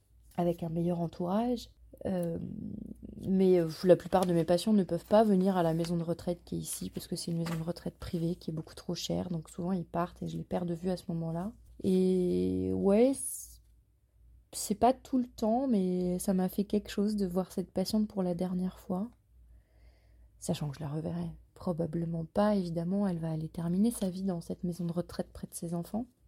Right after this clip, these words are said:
Et <laughs> ça fait à peine six ans que je la connais, alors je me suis dit en partant, « Oh là là, mais qu'est-ce que ça va être quand tu vas connaître les patients depuis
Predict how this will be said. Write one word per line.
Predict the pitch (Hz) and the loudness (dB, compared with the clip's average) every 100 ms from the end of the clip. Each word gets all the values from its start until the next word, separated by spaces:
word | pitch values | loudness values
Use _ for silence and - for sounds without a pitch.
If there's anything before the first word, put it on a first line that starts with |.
| - - _ _ _ _ _ - - - _ _ _ - - - 196 | -20 -20 _ _ _ _ _ -20 -20 -20 _ _ _ -20 -20 -6 0
Et | 185 180 180 175 - - 277 | 2 4 2 -4 -20 -2 2
<laughs> | 240 202 | 2 6
ça | - 240 | 10 10
fait | - 185 | 10 2
à | |
peine | 170 202 202 | 4 2 0
six | - 220 208 | 0 -2 2
ans | 226 | 2
que | 214 | 2
je | |
la | 202 | -2
connais, | - 208 208 226 208 | 0 2 2 2 0
alors | 175 170 175 | 0 -2 0
je | 190 | 0
me | 185 | 0
suis | - | -2
dit | 190 208 | 0 2
en | 190 | 2
partant, « | 175 185 - 107 - - - - | -2 -6 -2 0 0 -2 -8 -4
Oh | 190 | 0
là | 180 | 2
là, | 190 202 | 4 2
mais | 185 | 0
qu'est-ce | - 202 - | -2 -4 -4
que | |
ça | - 196 | -4 0
va | 190 | 0
être | 202 - - _ _ - - - - - - - - - | -2 -6 -20 _ _ -20 -20 -20 -20 -20 -20 -20 -16 -8
quand | - 170 | -4 -2
tu | 180 | 0
vas | 165 | 0
connaître | 160 175 180 - | 2 0 0 0
les | 180 | -2
patients | 185 185 214 | 0 0 2
depuis | 208 185 - 170 175 | 2 0 -6 -8 -8